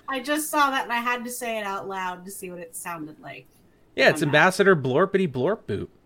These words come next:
Speaker 1: Okay, but no, there are a lot of puns. Let me just scroll back up and I will find one. Hold on.
Speaker 2: Okay. I mean,
Speaker 1: Um,
Speaker 2: here's, like, here's
Speaker 1: Vegetation Abomination.
Speaker 2: Vegetation
Speaker 1: Carnival,
Speaker 2: Abomination?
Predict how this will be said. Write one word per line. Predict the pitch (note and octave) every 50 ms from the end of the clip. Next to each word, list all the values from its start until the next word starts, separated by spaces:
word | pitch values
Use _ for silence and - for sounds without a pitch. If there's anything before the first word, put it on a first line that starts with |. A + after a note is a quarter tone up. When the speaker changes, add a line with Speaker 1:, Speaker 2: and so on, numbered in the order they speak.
| _ _ _ _ _ _ _ _ _
Speaker 1:
Okay, | - B3+ - - _ -
but | G3+ F3+ - -
no, | A3 A3 G#3 G#3
there | G#3+ A3+ A3
are | A3+ A3+ A#3
a | A#3
lot | A3+ G#3+ G3+ F#3+ F3
of | -
puns. | - E3+ D#3+ E3 D#3+ D#3
Let | F3 E3+ F3
me | F3 F3 D#3
just | E3 E3 D#3+ - - - -
scroll | - - D#3+
back | E3 - D3 D#3 D#3 D#3
up | D#3 D#3 _ _ -
and | D#3+ D#3 D3 C3+
I | C#3 D3 D3
will | D3 C#3 D3 C#3 - -
find | - - - - -
one. | - - - - D#3+ F3+ G#3 G#3 _ _
Hold | - - - -
on. | - B2
Speaker 2:
Okay. | A2 - A2+ F#2 F#2 _ _ _ _ _ _ _ _ _ _ _ _ _ _ _ - _
I | - D#3+
mean, | F3+ F#3 F3+
Speaker 1:
Um, | E3 F3
Speaker 2:
here's, | G3+ G#3 G3+ F3+ - - -
like, | E3 E3 D#3+ - -
here's | - F#3+ A3 A#3 G#3 E3+
Speaker 1:
Vegetation | B3+ B3+ C4 B3 B3+ D4 A#3 - - C4 C#4+ D4+ - - C4 A#3 G3+ G3 G3 - -
Abomination. | G3+ G3+ F3+ G3+ G3 F#3+ G3 G3 F#3+ G3 F#3+ F#3 F#3+ G3 G3+ - - - D3+ - - - - - - _ _ _ _ _ _ _ _ _ _ _ -
Speaker 2:
Vegetation | D3 C#3 C#3+ C#3 - D#3+ D#3 - F3 D#3
Speaker 1:
Carnival, | D3 D#3+ - B3+ B3 A#3 G3+ F#3 G#3
Speaker 2:
Abomination? | G#3 G3+ F#3+ - -